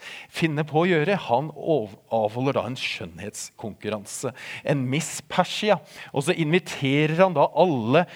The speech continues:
de flotte, eh, kvinnene som må være jomfruer i landet da, inn til hans palass,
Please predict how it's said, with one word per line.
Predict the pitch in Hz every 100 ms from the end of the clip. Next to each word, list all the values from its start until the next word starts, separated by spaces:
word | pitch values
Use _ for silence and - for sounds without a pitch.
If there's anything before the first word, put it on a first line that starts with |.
| - -
de | 151
flotte, | 147 - 190 185 _ - 156 156 - -
eh, | 131 -
kvinnene | 208 190 147 185
som | 185 123
må | 135 180
være | 160 131 156
jomfruer | 180 165 - - 139 175 180 -
i | 147 170
landet | 165 147 143 180 214
da, | 208 - - -
inn | 160 175 - -
til | - 135 135
hans | - 110 113 - -
palass, | - 160 170 180 - -